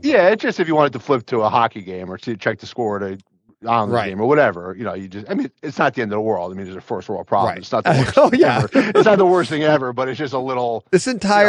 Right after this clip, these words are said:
Speaker 1: you know, I
Speaker 2: show is about first world problems,
Speaker 1: That's
Speaker 2: all the
Speaker 1: true.
Speaker 2: stuff we
Speaker 1: That's
Speaker 2: like,
Speaker 1: true.
Speaker 2: and if we don't like it, it's literally a first world problem. <laughs>
Speaker 1: Right.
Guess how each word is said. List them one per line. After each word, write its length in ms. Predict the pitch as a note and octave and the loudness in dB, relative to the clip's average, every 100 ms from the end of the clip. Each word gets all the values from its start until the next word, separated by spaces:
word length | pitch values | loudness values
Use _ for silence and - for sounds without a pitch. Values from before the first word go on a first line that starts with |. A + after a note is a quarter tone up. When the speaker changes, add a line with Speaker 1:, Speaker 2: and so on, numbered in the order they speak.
| G3 | 4
Speaker 1:
you 40 | |
know, 80 | E3+ | 4
I 20 | |
Speaker 2:
show 280 | F#3 F3+ D3 | 6 8 6
is 100 | B2 | 4
about 240 | B2+ B2 | 2 0
first 340 | - C#3+ C#3 - | 0 0 0 0
world 240 | C#3 C3 | 0 2
problems, 560 | - D3 C#3+ C#3+ C#3 C#3 | 2 4 4 2 0 0
Speaker 1:
That's 80 | E3+ | 4
Speaker 2:
all 120 | G#3+ | 4
the 80 | A3+ | 4
Speaker 1:
true. 40 | |
Speaker 2:
stuff 220 | - A3+ | 2 2
we 120 | F#3+ E3 | 4 6
Speaker 1:
That's 60 | |
Speaker 2:
like, 260 | E3 A3 A#3 - | 6 4 2 0
Speaker 1:
true. 80 | D#3 | 2
Speaker 2:
and 80 | |
if 160 | D3 - | 2 0
we 80 | D3+ | 2
don't 200 | D#3 F#3 | 2 2
like 260 | D3 B2 | 0 0
it, 140 | C3+ A#2 | -2 -4
it's 160 | C3+ - | -6 -6
literally 480 | C#3 D#3 C#3 A#2 A2 | 0 2 2 0 -2
a 60 | |
first 280 | F2+ A#2 F#2+ | -4 -6 -6
world 180 | A2 F#2+ | -6 -4
problem. 400 | A#2+ F2 D#2+ F#2 | -4 -4 -8 -10
<laughs> 40 | - - - E4+ - D#4+ - G#2 | -6 -4 0 -2 -2 -8 -4 -4
Speaker 1:
Right. 200 | F#2 | -4